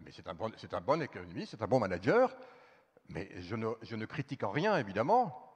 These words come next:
euh, ce qui s'est passé, mais l'A R N messager a été développé, on sait très bien, euh, encore une fois, euh,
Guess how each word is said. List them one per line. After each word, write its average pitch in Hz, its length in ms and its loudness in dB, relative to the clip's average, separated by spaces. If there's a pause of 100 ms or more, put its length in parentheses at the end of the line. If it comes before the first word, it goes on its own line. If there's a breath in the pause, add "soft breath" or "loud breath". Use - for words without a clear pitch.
euh, 92 100 -2
ce - 60 -12
qui - 80 -12
s'est 101 100 -4
passé, 220 300 0
mais 143 160 0 (300 loud breath)
l'A 95 240 -6
R 110 60 -4
N 95 80 -4
messager 104 380 -4
a 320 60 -2
été 123 160 -4
développé, 98 340 -2
on 110 80 -10
sait - 120 -20
très - 140 -14
bien, 233 260 -4
euh, 95 220 -4
encore 92 260 -2
une 98 100 -2
fois, 190 260 2
euh, 113 260 0